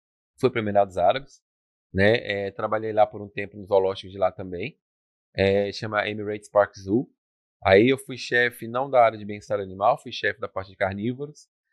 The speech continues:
Aí entrava todos os carnívoros e os elefantes, né? Eu tinha, era carnívoros mais elefantes. Então aí entrava urso, entrava, é, jaguar, entrava onça, entrava leopardo,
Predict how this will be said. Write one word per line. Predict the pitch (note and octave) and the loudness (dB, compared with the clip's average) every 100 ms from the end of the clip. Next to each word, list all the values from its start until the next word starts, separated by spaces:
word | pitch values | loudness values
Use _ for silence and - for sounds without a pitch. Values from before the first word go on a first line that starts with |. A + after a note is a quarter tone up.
| _ - | _ 0
Aí | G2 | 2
entrava | G#2 G#2 G2+ | 2 -2 -6
todos | - B2 B2 | -6 -10 -8
os | |
carnívoros | B2 G#2+ A2 C#3 C#3+ C3+ | -2 -2 -2 -8 -8 -14
e | D3+ | -8
os | E3+ E3 | -6 -4
elefantes, | F3+ - F#2 E2+ - - _ _ _ _ | -6 0 -2 -2 -14 -20 _ _ _ _
né? | F#2 F#2+ | 0 0
Eu | G2+ G#2 _ | 0 -6 _
tinha, | G#2+ G#2 | 0 2
era | G#2+ | 4
carnívoros | A#2+ G2+ B2 B2+ A#2 | 2 -6 -8 -10 -14
mais | G#2+ A#2 A#2+ | -4 -4 -4
elefantes. | B2+ B2 F#2 E2+ _ _ _ _ _ | -10 -12 -12 -12 _ _ _ _ _
Então | - | 2
aí | A#2 C3+ | 4 4
entrava | C#3 A#2+ A2+ | -2 -4 -2
urso, | D3 C#3+ C#3+ C3 - | -4 -6 -10 -12 -14
entrava, | A2 A2+ G#2+ G2+ G2+ G2+ G2 G2 | -12 -4 -2 -2 -6 -6 -8 -10
é, | G2 F#2+ F#2+ G2 F#2 | -8 -6 -8 -12 -14
jaguar, | F2+ C3 B2 A#2 B2 A#2+ A2+ G#2 | -2 -2 2 2 2 -2 -6 -8
entrava | G2 G2 F#2 F#2+ F#2 G2 F#2+ F2+ F#2 _ _ _ _ - | -8 -8 -6 -8 -8 -8 -6 -10 -14 _ _ _ _ 2
onça, | A2+ C3+ C#3+ A#2 - | 4 4 0 -6 -8
entrava | G#2 G2 G2 G2 G2 G2 G2 G2+ F#2+ | -8 -4 0 0 0 -6 -8 -6 -4
leopardo, | F#2 C3 - A#2 B2+ B2 G#2+ A2 G#2 F#2 F2+ | 0 2 8 8 8 2 -4 -6 -6 -8 -10